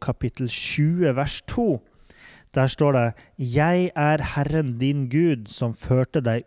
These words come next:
ut fra landet Egypt, ut fra slavehuset." De sier at det her er det første bud.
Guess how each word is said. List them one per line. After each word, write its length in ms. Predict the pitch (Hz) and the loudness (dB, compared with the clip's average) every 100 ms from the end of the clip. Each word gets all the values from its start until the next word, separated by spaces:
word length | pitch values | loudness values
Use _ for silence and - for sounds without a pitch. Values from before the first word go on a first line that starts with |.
| 143 | 2
ut 340 | 139 135 - - | 2 0 -6 -8
fra 160 | 123 | -2
landet 480 | 120 127 135 123 120 | 2 2 2 0 -2
Egypt, 560 | 131 156 220 - - - - - - - 147 | 0 0 0 -2 -16 -20 -20 -20 -20 0 2
ut 240 | 143 - | 2 -2
fra 220 | - 120 117 | -6 -2 -2
slavehuset." 920 | - 113 110 117 113 123 113 - 104 _ _ _ _ - - | -2 0 0 0 0 0 -2 -6 -10 _ _ _ _ -18 -8
De 240 | 120 139 | 0 0
sier 240 | - 139 | 2 2
at 160 | 117 147 | 0 -2
det 160 | 123 117 | -4 -2
her 260 | 139 147 139 - | -2 0 -2 -4
er 320 | 117 120 113 | -4 -2 -4
det 160 | 113 | -6
første 420 | - 120 - - 123 | -4 -6 -6 -8 -6
bud. 460 | 113 127 117 101 | 0 2 2 -2